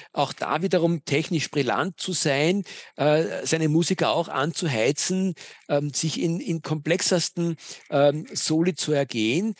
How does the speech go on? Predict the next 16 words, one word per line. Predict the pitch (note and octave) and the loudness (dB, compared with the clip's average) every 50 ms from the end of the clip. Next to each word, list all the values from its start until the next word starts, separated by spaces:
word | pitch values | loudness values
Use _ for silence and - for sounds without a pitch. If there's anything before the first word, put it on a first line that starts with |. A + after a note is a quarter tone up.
| - - - _ _ _ _ _ _ - | -12 -20 -20 _ _ _ _ _ _ -12
Aber | A2+ A2+ C3 | -8 -8 -4
das | - D3 D3+ - | -2 -2 -2 -2
funktioniert. | - - D#3 D3+ - - - - A#2 A2+ C3+ E3+ E3 B2 G2+ - - - _ - - _ - | -2 -2 -4 -6 -6 -6 -6 -6 -4 -2 0 0 0 0 0 -4 -10 -20 _ -20 -20 _ -14
Das | - - | -10 -8
ist | - C3 - - - A#2 | -6 -6 -6 -8 -6 -2
wirklich | A#2 D3 E3+ G3 - - F#3+ - - | 2 4 4 4 2 0 -4 -4 -4
erfrischende, | C#3 A2+ - - C3+ C#3 E3+ - - G3 F3 D3+ D#3+ D3+ D#3 - - - | -8 -6 -4 -2 0 0 0 -2 -4 -4 -2 2 2 2 2 0 -4 -4
leibende | B2+ A2 G#2+ A#2 C3+ D3 D3+ C#3+ C#3 | 0 0 2 2 2 0 -2 -4 -4
Musik. | B2+ B2 A#2+ - - - G#2+ A2+ C#3 C#3+ - - - - - - - - | -4 -4 -4 -4 -4 -4 -2 -4 -4 -4 -8 -14 -18 -18 -18 -18 -14 -8
Und | - A#2 B2 C3 | -6 -4 -4 -2
ich | B2+ | 0
glaub, | C3+ C#3 C3 | -2 -2 0
dass | - C#3+ | 0 -2
die | - - C3+ | -2 -2 -4
Platte | - A#2 G2+ A2+ A#2 - D3 | -2 -2 -2 -2 -2 -6 -10
durchaus, | - - B2+ B2+ C#3+ C#3 - C#3 C#3 C3+ - | -6 -2 0 0 0 2 2 2 2 0 -2